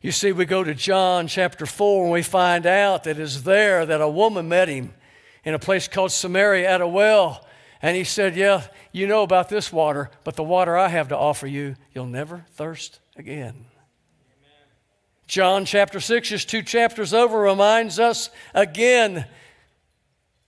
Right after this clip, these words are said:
Jesus said of himself, "I'm the bread of life." What those people were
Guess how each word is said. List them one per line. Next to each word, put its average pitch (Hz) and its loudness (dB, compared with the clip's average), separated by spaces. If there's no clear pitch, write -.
Jesus 165 -10
said 170 -2
of 165 -4
himself, 165 -4
"I'm 143 -6
the 135 -10
bread 135 -8
of 135 -12
life." 117 -12
What 190 0
those 233 0
people 233 -4
were 170 -2